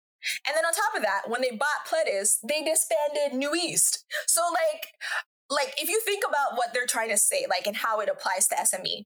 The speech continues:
you're taking a company with very established, popular co-, like, groups and artists. So what you're saying is that, you know, we're, us at Hybe, we're already known for taking these groups and making them more successful. That's what you're trying to say here.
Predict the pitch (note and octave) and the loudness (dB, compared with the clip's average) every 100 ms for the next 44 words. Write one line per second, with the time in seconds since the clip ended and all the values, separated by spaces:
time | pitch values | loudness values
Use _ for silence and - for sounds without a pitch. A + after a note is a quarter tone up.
0 | _ G#3 G#3 B3+ C#4 B3+ A3+ A3 A3+ G#3 | _ 0 0 0 -2 -2 -2 0 0 0
1 | F#3 G#3 A3+ G#3 - - F#3+ F#3+ F#3 F#3+ | -2 -2 0 0 0 2 0 0 0 0
2 | - - G#3 F3+ F3+ E3+ G3 - _ F3 | -2 -2 -2 -2 -2 -2 -4 -6 _ -2
3 | D#3 E3 F#3 - - - E3+ - E3+ D#3+ | -2 -2 -4 -2 0 0 0 0 0 0
4 | - - - - - A#3 C4 D#4+ - C#4+ | 0 0 0 -4 0 0 0 0 2 2
5 | C4 A#3 G#3+ A#3+ F3+ D3+ - - _ G#3 | 0 -2 -2 0 0 -2 -8 -20 _ -4
6 | G#3+ F#3 D#3+ - E3+ F#3+ B3 - - F3 | 0 0 -2 -6 -4 0 0 0 -6 -12
7 | E3 E3 _ _ C4+ B3+ - D#4 A3 F4+ | -10 -12 _ _ -2 2 2 2 0 -2
8 | F#3 G3+ A#3 C4 C#4 A3 A3+ G#3+ F3 - | -4 -2 0 0 -2 -2 0 0 -2 -2
9 | G#3+ - D4 E4 B3 G3+ G3 F#3+ F3 F3+ | 0 0 -2 0 0 0 0 0 0 0
10 | - - - G3 G3 - F#3 F3+ F3+ G3 | 0 -4 -4 -2 0 0 2 -2 -2 -4
11 | F#3 F#3 F#3 G#3+ - - - D#3 E3+ G#3 | -2 0 0 0 2 0 0 -2 0 2
12 | A4+ F4+ C4+ B3+ F#3+ - D4 F#3+ - - | 0 0 0 0 2 2 2 -2 -4 -4